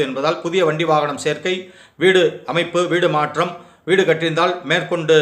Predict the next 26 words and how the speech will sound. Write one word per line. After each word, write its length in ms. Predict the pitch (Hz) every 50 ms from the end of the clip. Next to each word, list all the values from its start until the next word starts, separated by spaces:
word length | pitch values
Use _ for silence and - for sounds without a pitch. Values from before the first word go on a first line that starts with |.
| 143 139 120 135
கிரக 160 | 160 175 175 165 156
பிரவேசம் 300 | 151 151 139 131 127 - 151
செய்தல், 260 | 151 151 170 180 165 143
மேற்கொண்டு 320 | 165 175 170 - 165 156 147 147
வீடு 160 | 170 165 165 156
எடுத்து 280 | 156 151 156 - 156 147 135 120 - - - - - - -
மராமத்து 380 | - 156 170 170 165 156 151 156 156
பணி 140 | 147 147 135 147
செய்தல், 240 | 151 147 175 175 165 143 139
மாடி 220 | 156 170 170 170 151 135 143
வீடு 140 | 147 156 143 143
கட்டுதல், 340 | 139 - 160 156 170 175 185 - - - - - _ _ _ _ _ _ - 156
இடம் 180 | 196 196 175 165
பூமி 200 | 180 170 175 165
மனை 120 | 156 160 160 156
வாங்குதல், 420 | 143 147 156 147 151 156 165 175 175 170 - - - _ _ _ _ _ _ _ _ _ _ _ _ _ _ -
தரகு 280 | 156 175 196 190 196 175 165
ஒப்பம் 280 | 156 160 185 185 175 143 156
கம்சன் 340 | 160 175 - 185 170 156
துறை 160 | 156 156 160 160 156 160 156 151
இருப்பவர்களுக்கு 640 | 147 151 170 160 156 151 143 151 147 143 - 147 147 139 135
அபிவிருத்தி 380 | 143 170 170 160 - 147 147
ஏற்படுக்கும். 420 | 139 127 135 143 147 156 175 190 190 - - - - _ _
தொழில் 240 | 170 175 190 196 185
மாற்றங்கள் 300 | 170 160 160 160 156 139
அபிவிருத்தியாகும். 680 | 143 170 175 165 - - 156 147 139 139 139 170 185